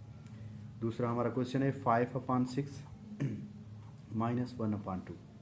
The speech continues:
अब इसका हम solution ले रहे हैं, तो five upon six minus one upon two,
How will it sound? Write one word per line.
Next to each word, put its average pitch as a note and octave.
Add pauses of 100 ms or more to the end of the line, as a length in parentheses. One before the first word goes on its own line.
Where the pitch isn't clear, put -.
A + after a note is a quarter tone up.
(480)
अब D3
इसका D#3+
हम D3+
solution C3
ले C3+
रहे C3+
हैं, C#3
तो C3
five A2
upon A#2
six A#2 (720)
minus A2
one G#2+
upon G2+
two, A2